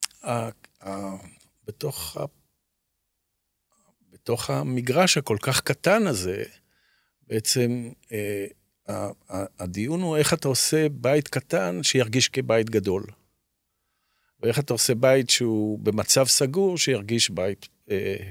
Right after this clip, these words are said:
פתוח. ובבית פרטי אין את הזכות שאתה יכול להגיד, נגיד, כמו בבניין משרדים שעשיתי ברחוב הרכבת, או, או הגשר,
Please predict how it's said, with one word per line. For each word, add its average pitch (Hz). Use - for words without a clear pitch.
פתוח. -
ובבית 127
פרטי 226
אין 190
את 226
הזכות -
שאתה 117
יכול 139
להגיד, 117
נגיד, 98
כמו 98
בבניין 92
משרדים 98
שעשיתי 87
ברחוב 92
הרכבת, 127
או, 92
או 87
הגשר, 117